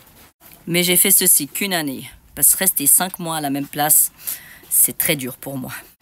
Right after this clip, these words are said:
Ensuite, Manta est rentré dans ma vie. Et là, en effet, cela a causé un grand trou dans mes finances.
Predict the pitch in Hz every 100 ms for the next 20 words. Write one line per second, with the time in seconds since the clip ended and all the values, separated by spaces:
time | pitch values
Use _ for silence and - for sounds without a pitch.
0 | - 190 214 254 233 196 208 220 202 165
1 | 175 - 202 175 165 143 123 - - -
2 | - 165 175 214 - - 214 156 - 160
3 | 170 - - 175 185 170 - 170 180 147
4 | 143 151 190 - 226 190 160 143 156 139
5 | 117 - -